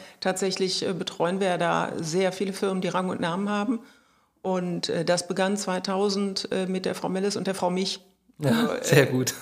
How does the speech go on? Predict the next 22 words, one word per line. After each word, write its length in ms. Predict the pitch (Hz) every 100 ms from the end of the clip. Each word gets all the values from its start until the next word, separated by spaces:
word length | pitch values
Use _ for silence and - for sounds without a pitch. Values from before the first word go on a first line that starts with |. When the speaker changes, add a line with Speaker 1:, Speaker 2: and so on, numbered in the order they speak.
| 170
Speaker 1:
ja, 260 | 180 160 -
das, 180 | 165 185
äh, 380 | 202 - - 226
da 140 | 196
erinnere 580 | - 196 226 233 220 240 - -
ich, 340 | - 233 - -
äh, 120 | 196
die 140 | 202
Nicole 280 | 202 190 196
Stein 260 | - 247 247
immer 180 | 196 180
gerne 300 | 185 214 226
dran, 180 | 190 185
aber 140 | 190
sie 100 | 185
will's 140 | 190 190
gar 120 | -
nicht 160 | 185 175
hören. 320 | 196 202 214 208 - -
<laughs> 120 | 302
Speaker 2:
Ja. 160 | 180 - - - - - - - -
Ach, 240 | 110 -